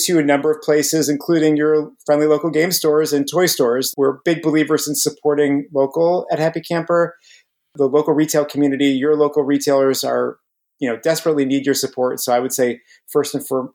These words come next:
foremost, go there. You could, of course, try to get it. Come find it, uh, at an event like pax Unplugged or pax East, or actually I'll also be at Gen Con later this year.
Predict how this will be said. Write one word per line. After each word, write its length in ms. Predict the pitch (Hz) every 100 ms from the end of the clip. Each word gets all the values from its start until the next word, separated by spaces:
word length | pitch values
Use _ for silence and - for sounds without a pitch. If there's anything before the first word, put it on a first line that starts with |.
| -
foremost, 360 | 135 127 120
go 100 | 131
there. 320 | 175 247 214 - - _ _ -
You 120 | 202
could, 80 | 190
of 80 | -
course, 480 | 190 175 - - _ _ -
try 140 | - 165
to 80 | 151
get 200 | 156 180
it. 140 | 233 - _ -
Come 180 | 147
find 260 | - 151 156
it, 220 | 165 - -
uh, 260 | 160 147 147
at 200 | 165 147
an 180 | 143 131
event 360 | 127 147 214 - -
like 400 | 143 143 151 156 _
pax 280 | 160 165 -
Unplugged 520 | 170 - 180 175 165
or 60 | 190
pax 340 | 156 170 170
East, 340 | 190 175 180 151
or 100 | 143
actually 320 | 151 - 156
I'll 240 | 143 147 -
also 340 | 151 165 156 -
be 100 | 147
at 140 | 151
Gen 260 | 120 139 147
Con 340 | - 156 156
later 240 | 151 151 151
this 220 | 156 -
year. 380 | 165 156 156